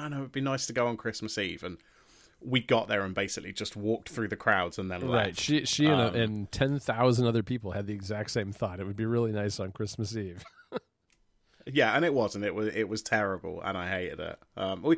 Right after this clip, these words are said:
Speaker 1: we went back a, a few days later to look at it, 'cause obviously they don't take it down straight away.
Speaker 2: Right.
Speaker 1: Um, and that was a bit nicer 'cause everyone had dispersed by that point. Um,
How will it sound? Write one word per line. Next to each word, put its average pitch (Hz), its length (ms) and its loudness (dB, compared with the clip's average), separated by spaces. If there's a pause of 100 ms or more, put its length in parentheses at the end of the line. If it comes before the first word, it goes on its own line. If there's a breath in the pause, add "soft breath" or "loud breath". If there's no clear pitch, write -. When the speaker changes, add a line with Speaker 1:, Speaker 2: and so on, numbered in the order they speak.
(280 loud breath)
Speaker 1:
we 208 100 4
went 185 220 4
back 123 220 4
a, 117 120 4
a 104 100 -4
few 113 200 2
days 104 200 2
later 107 300 0
to 107 140 -6
look 107 180 -2
at 113 60 -2
it, - 100 -4
'cause - 80 -10
obviously 98 220 -10
they 95 100 -4
don't 95 180 -4
take 95 200 -8
it 90 60 -12
down 92 180 -4
straight 92 240 -2
away. 101 380 2 (300)
Speaker 2:
Right. 98 260 -2
Speaker 1:
Um, 87 220 -8 (720 soft breath)
and 117 120 2
that 110 140 2
was 98 100 -6
a 101 60 -4
bit 85 120 -2
nicer 90 320 -6
'cause - 200 -8
everyone 90 340 -2
had 87 120 -6
dispersed - 600 -2
by 92 100 0
that 87 220 -2
point. 85 320 -8 (340)
Um, 92 460 -2